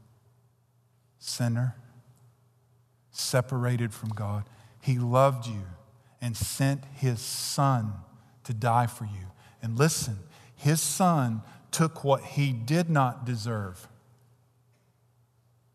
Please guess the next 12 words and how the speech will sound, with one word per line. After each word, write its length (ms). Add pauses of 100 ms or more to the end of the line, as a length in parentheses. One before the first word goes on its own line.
(1200)
You 80
know 80
what 100
he 60
took? 420 (800)
What 160 (180)
you 300
deserved. 560 (1600)
He 160
has 140
taken 500
it 120